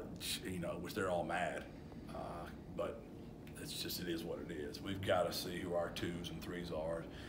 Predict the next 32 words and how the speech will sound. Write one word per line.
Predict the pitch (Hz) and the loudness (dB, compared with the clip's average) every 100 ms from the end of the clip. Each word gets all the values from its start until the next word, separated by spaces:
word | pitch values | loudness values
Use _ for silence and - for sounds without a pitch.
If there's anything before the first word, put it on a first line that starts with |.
| - - | -4 2
and | 98 | 6
get | 104 - | 6 6
those | 101 90 | 4 2
kids, | - - 95 87 82 - - - - - | 2 4 6 4 2 -4 -6 -8 -4 2
uh, | 90 87 - | 4 4 4
up | 92 - | 4 2
to | - | -2
speed | - - 90 - - - | 0 0 0 -2 -6 -6
for | - 87 | -2 -2
depth | 85 95 - - | 2 2 2 2
purposes. | 85 82 - 104 - | 0 2 -2 -4 0
We, | 98 101 | 2 4
we, | 110 107 - - - - | 4 2 0 -6 -8 -4
we | - | 0
pretty | 107 - 147 110 | 6 10 12 12
much | 110 104 95 - - - - - - - | 12 12 10 6 0 -4 -8 -8 -8 -6
have | - 107 98 | 8 10 10
a | 92 | 8
good | 90 110 95 | 4 6 6
sense | - 110 101 98 | 4 4 4 6
of | |
who | 98 95 | 6 8
our | 90 | 6
ones | 90 104 101 - | 6 6 6 4
are | 90 | 4
'cause | 87 90 | 2 2
so | - | 2
many | 98 92 | 4 2
guys | 87 92 90 | 0 0 0
are | 85 | 0
coming | - 90 85 | 0 0 0
back | 90 90 - | 2 2 0